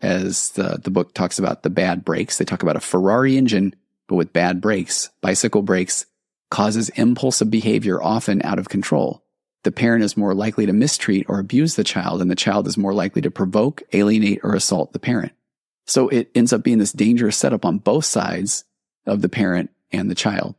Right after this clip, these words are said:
In the book, they go on to say love heals. If there was ever any doubt, the aces study proves once and for all that bad stuff in childhood, abuse, neglect, violence, drug use, loneliness, poverty, chaos, begets really bad stuff in adulthood.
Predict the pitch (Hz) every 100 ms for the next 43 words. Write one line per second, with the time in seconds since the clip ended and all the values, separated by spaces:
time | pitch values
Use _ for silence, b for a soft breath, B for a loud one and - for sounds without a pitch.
0 | _ 98 98 113 113 - - - 101 98
1 | 98 104 - 98 95 113 113 113 120 131
2 | - 147 65 98 - - 110 - 113 98
3 | 104 73 - 104 101 - 131 151 104 -
4 | 107 104 95 80 - - _ _ _ -
5 | 85 113 - 110 110 110 98 107 98 101
6 | - 92 - - 113 127 104 104 107 _
7 | 104 101 101 104 107 - 104 113 113 139
8 | 143 113 95 101 - - 98 101 92 -
9 | - - 98 101 90 107 - - 95 92
10 | 101 123 - - _ _ _ - 95 -
11 | 117 123 - 87 101 110 110 - - 101
12 | 110 110 117 - 104 104 113 - - _
13 | _ _ _ - 104 92 90 - - 104
14 | 120 110 95 95 87 - 95 95 92 90
15 | 95 - 90 -